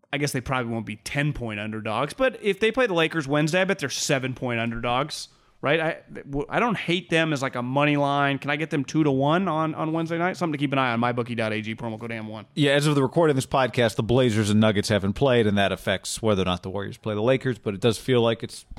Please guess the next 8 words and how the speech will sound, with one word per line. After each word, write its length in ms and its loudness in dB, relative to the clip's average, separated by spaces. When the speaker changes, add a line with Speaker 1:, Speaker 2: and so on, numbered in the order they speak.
Speaker 2:
I, 180 -2
I 100 0
think 160 2
it'd 140 2
be 140 4
a 200 0
humongous 1000 0
letdown. 560 2